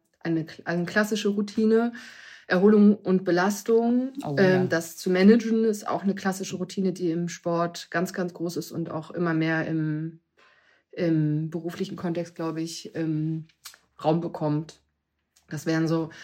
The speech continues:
Speaker 1: aber auch Routinen wie Feedback-Kultur, Feedback regelmäßig geben, ähm, und nicht mit dem Ja-, äh, nicht bis zum Jahresgespräch
Speaker 2: Mhm.
Speaker 1: warten, sondern das vielleicht monatlich oder,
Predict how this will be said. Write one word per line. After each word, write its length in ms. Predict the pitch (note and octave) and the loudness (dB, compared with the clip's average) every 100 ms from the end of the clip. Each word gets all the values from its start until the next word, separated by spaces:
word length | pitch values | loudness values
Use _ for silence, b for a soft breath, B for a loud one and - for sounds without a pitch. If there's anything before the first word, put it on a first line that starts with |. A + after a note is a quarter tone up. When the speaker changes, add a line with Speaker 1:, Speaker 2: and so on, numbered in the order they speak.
| B B | B B
Speaker 1:
aber 220 | D3+ D#3 | 0 0
auch 140 | - | 2
Routinen 360 | G3 G3 G#3+ G3+ | 0 2 4 6
wie 60 | F#3 | 4
Feedback-Kultur, 1160 | G3+ - F3 - E3+ E3+ F3+ F3 E3+ E3+ E3+ | -2 -2 -2 0 -4 -4 -4 0 2 2 0
Feedback 500 | E3+ F3+ - E3+ E3+ - | -2 -8 -2 -2 -2 -8
regelmäßig 680 | D#3 E3+ E3 E3+ E3+ E3 | -6 -2 -2 -2 -4 -10
geben, 760 | - F3 E3+ E3+ E3 E3+ F3 G3 | -4 0 0 2 0 0 -4 -4
ähm, 300 | E3+ E3+ E3 | -2 0 0
und 160 | E3 F3 | 0 -2
nicht 160 | F3+ F#3+ | -4 -6
mit 120 | E3 | -4
dem 80 | D#3+ | -2
Ja-, 160 | E3+ - | -4 -6
äh, 180 | - - | -10 -6
nicht 340 | F3 E3+ - | -6 -6 -8
bis 260 | - F#3 - | -6 -6 -6
zum 140 | F#3 | -4
Jahresgespräch 920 | F3+ F#3 G3 G3 F3 - - F3 F3+ F3 | 2 2 2 -4 -8 -10 -8 -6 -6 -4
Speaker 2:
Mhm. 380 | D3+ D3 D3+ C#3+ - | -2 0 0 -2 0
Speaker 1:
warten, 800 | F#3 F3+ F3+ F#3 F3 F3+ F3+ F3+ B B B B | 4 4 4 -2 -2 -2 -4 -8 B B B B
sondern 300 | - F3 E3+ | -4 0 2
das 180 | E3 E3 | 0 -2
vielleicht 300 | - D#3+ D#3+ | -4 -4 0
monatlich 720 | F#3+ F#3 F3 F3 E3 D#3+ - - | 0 2 0 -2 -2 -2 -6 -6
oder, 680 | D#3+ D#3 D3+ D3+ D3 D3+ | -2 0 0 0 -2 -4